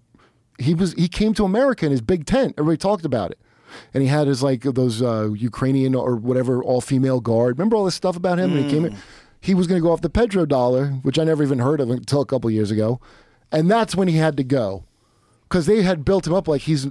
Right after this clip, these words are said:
Speaker 1: he, hey, you know, he's like an elder statesman and has learned. And next thing you know, it's a, a bayonet rape.
Speaker 2: Dude, the way they killed him, when you see that video, the sheer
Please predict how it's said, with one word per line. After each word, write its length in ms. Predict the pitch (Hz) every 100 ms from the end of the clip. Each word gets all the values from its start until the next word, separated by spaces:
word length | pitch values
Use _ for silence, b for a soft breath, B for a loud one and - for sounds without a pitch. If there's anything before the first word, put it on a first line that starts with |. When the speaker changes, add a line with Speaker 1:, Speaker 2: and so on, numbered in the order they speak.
| 113
Speaker 1:
he, 200 | 165 175 139
hey, 140 | 165
you 140 | 135
know, 180 | 147 165
he's 180 | 143 139
like 140 | 143
an 80 | 127
elder 240 | 127 139 131
statesman 480 | - 127 120 113 101
and 140 | 104
has 140 | 98 104
learned. 460 | 110 117 113 135 - B B B B
And 140 | 139
next 200 | 185 -
thing 120 | 185 165
you 100 | 147
know, 340 | 135 131 127 - b b b b
it's 260 | 127 -
a, 300 | 139 120 110 -
a 180 | 123
bayonet 500 | 104 151 151 147 175 -
rape. 300 | 127 107 - - -
Speaker 2:
Dude, 260 | - 123 107
the 80 | 101
way 220 | 101 120
they 160 | 131 127
killed 340 | - 120 113 113
him, 340 | 98 92 117 -
when 180 | 120
you 120 | 117 117
see 200 | - 135
that 180 | 127 110
video, 400 | 123 120 107 95
the 140 | 135
sheer 720 | - - - 160 151 151 143